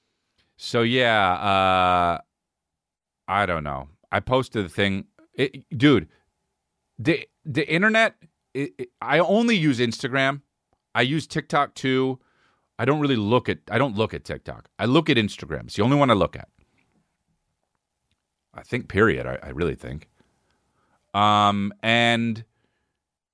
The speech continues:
I posted a thing on my podcast. I think it was last episode or two episodes ago where I was talking about,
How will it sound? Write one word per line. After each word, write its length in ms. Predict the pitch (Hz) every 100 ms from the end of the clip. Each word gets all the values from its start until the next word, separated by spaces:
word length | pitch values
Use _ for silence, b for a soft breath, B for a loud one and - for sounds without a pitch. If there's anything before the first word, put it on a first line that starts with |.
| _ _ _ _ _ _ _ _ _ _ _ _ _ _ _ _ _ _ _ _
I 220 | 123 131 -
posted 520 | - 160 220 - 180 143
a 60 |
thing 600 | 123 - 139 113 98 95 104 _ _ _ _ _ _ _ _ _ -
on 220 | 107 107
my 180 | 101 98
podcast. 680 | - - 110 104 90 80 101
I 60 |
think 120 | 101 143
it 40 |
was 120 | 92
last 400 | 87 92 98 -
episode 420 | 80 82 - 78
or 60 | 71
two 180 | - 92
episodes 380 | 80 85 76 73
ago 140 | 76
where 80 | 73
I 40 |
was 80 | 73
talking 320 | - 85 -
about, 380 | 78 82 71